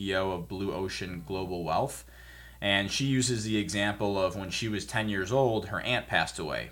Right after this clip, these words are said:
and she left behind four children and didn't have any life insurance.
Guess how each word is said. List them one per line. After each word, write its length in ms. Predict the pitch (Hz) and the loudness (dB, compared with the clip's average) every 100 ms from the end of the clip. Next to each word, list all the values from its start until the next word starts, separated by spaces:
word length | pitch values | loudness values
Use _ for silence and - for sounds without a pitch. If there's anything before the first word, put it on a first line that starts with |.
| - | -10
and 180 | 85 90 | -10 -8
she 180 | - 107 | -6 -4
left 320 | 104 104 - | 2 2 4
behind 560 | 107 104 104 104 101 98 | 0 4 4 4 0 -4
four 280 | - 127 127 | 0 0 2
children 480 | 131 113 107 107 | 0 0 0 0
and 120 | 101 90 | 0 -4
didn't 180 | 98 | -6
have 180 | 107 90 | -2 0
any 160 | 92 82 | 0 -2
life 260 | 78 82 | -2 -4
insurance. 540 | 67 57 53 50 - | -8 -12 -12 -12 -14